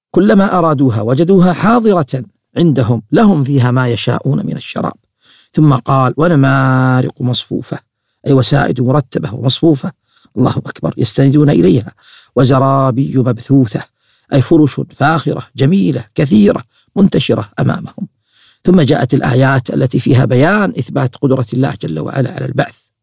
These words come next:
فأمرنا الله جل وعلا أن ننظر إلى مخلوقاته ونعتبر بهذه المخلوقات: "أفلا ينظرون إلى الإبل كيف خلقت، وإلى السماء كيف رفعت، وإلى الجبال كيف نصبت، وإلى الأرض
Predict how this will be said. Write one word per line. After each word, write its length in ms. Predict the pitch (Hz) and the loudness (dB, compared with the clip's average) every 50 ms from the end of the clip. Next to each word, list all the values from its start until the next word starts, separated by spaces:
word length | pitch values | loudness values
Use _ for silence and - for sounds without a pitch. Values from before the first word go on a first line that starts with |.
| _ _ _ _ - - - _ _ | _ _ _ _ -20 -20 -20 _ _
فأمرنا 460 | - - - 170 170 151 143 139 135 | -4 -2 0 2 2 2 2 2 2
الله 300 | 135 135 131 117 104 123 | 2 2 2 2 0 0
جل 220 | 107 117 - - | 0 -2 -2 -4
وعلا 340 | - 120 - - 131 - - - _ _ _ _ _ _ _ _ _ - | -4 -4 -4 -4 -6 -6 -6 -10 _ _ _ _ _ _ _ _ _ 2
أن 140 | 175 185 | 2 4
ننظر 320 | 175 160 156 147 160 160 - | 4 2 2 2 2 0 2
إلى 260 | - 156 156 170 185 | 2 2 2 4 2
مخلوقاته 760 | 185 180 - 147 147 131 - 131 120 104 - - - 139 143 - _ _ _ _ _ _ _ _ _ - | 2 0 0 0 0 0 0 -2 -4 -4 -6 -8 -12 -12 -12 -14 _ _ _ _ _ _ _ _ _ 0
ونعتبر 560 | 156 185 196 196 139 - 175 165 170 160 147 | 2 2 2 0 0 -2 0 2 2 2 2
بهذه 640 | 131 135 135 165 180 - - 147 135 180 226 233 - _ _ _ _ _ _ _ - | 2 2 2 2 2 2 2 2 4 4 4 2 0 _ _ _ _ _ _ _ 0
المخلوقات: 720 | 151 143 135 - 147 135 120 - - 147 127 107 - - - - - _ - | 2 2 2 2 0 0 0 0 0 -2 -2 -2 -6 -8 -12 -12 -8 _ -2
"أفلا 320 | 151 123 139 131 135 131 | 0 0 2 2 2 2
ينظرون 520 | 131 131 123 123 117 135 127 127 117 117 123 | 2 2 2 0 2 2 2 2 2 2 2
إلى 200 | - 135 117 127 | 0 0 0 -2
الإبل 340 | - - - 127 131 120 | -2 -4 -4 -4 -4 -4
كيف 220 | 117 - 143 127 - | -4 -4 -4 -6 -6
خلقت، 560 | - - - - - - - - - - - _ _ _ _ - - - _ _ - | -8 -12 -14 -14 -12 -14 -16 -16 -16 -20 -20 _ _ _ _ -20 -20 -20 _ _ 0
وإلى 240 | 139 131 160 143 | 2 4 4 4
السماء 680 | 135 - - - - 131 135 135 135 135 135 135 131 - | 2 0 -2 -2 0 2 2 2 2 2 2 0 0 -2
كيف 320 | 131 - 156 139 - - | -2 -2 -4 -4 -4 -6
رفعت، 440 | 139 135 120 - - - - 123 - - | -6 -6 -6 -8 -10 -12 -12 -14 -14 -6
وإلى 280 | 107 131 147 151 143 139 | -2 0 2 2 4 4
الجبال 540 | 143 135 120 143 123 135 127 131 127 127 | 2 2 2 0 0 0 0 0 -2 -2
كيف 260 | - - 170 143 - 151 | -4 -6 -6 -6 -6 -6
نصبت، 440 | 147 147 - - - - - - | -6 -6 -6 -8 -8 -10 -10 -4
وإلى 240 | - 156 151 160 156 | 0 2 2 4 2
الأرض 260 | 156 - - 175 - | 2 0 0 -2 -4